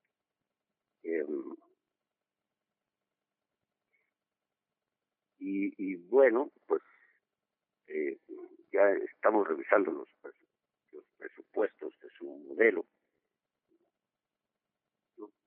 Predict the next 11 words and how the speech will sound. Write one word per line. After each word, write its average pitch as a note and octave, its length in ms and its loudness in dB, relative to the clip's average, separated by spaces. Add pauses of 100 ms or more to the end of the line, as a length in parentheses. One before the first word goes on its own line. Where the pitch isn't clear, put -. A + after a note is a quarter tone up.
(260)
yo A#2+ 160 2
estoy F2+ 680 0 (580)
cayendo A2 380 2
en E2+ 60 -2
la D#2+ 100 -4
cuenta - 360 4
que D#2+ 100 -2
no F2+ 160 4
vamos F2+ 320 4
a - 40 -12
poder E2 440 -6